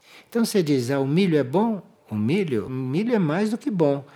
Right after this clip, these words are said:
Pena que a gente não tem aquela relação que poderia ter com o milho. Como não tem relação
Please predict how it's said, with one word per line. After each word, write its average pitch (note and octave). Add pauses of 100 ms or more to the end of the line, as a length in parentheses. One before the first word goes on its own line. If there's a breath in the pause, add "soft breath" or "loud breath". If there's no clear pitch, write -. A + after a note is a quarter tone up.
(260 loud breath)
Pena F#3+
que A#3+
a A#3+
gente A#3+
não D#4+
tem A#3
aquela G#3
relação F#3
que G3+
poderia G3+
ter F3
com D#3+
o D3
milho. A#2 (1400 soft breath)
Como E3+
não C3
tem A#2+
relação A2